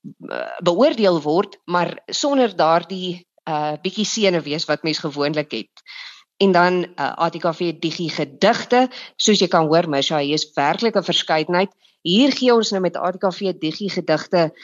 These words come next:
vir ons deelnemers die kans om hulle kreatiewe pennevrugte weer met ons te deel, ehm, en, eh, ja, het, net te wys hoe hulle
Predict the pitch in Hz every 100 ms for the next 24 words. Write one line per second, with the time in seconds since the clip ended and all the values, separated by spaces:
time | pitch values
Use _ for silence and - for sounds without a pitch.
0 | - _ - 185 175 - 160 160 170 170
1 | - 160 190 185 180 - 170 147 151 160
2 | _ 185 165 160 - 233 226 226 208 208
3 | - 185 - 170 143 135 170 233 240 233
4 | 220 - 185 - 165 185 226 - - -
5 | - - 147 147 147 143 - 196 185 190
6 | 180 - - 143 135 - - 175 180 131
7 | 117 147 185 180 - 165 - 175 196 220
8 | 175 165 156 156 151 151 160 156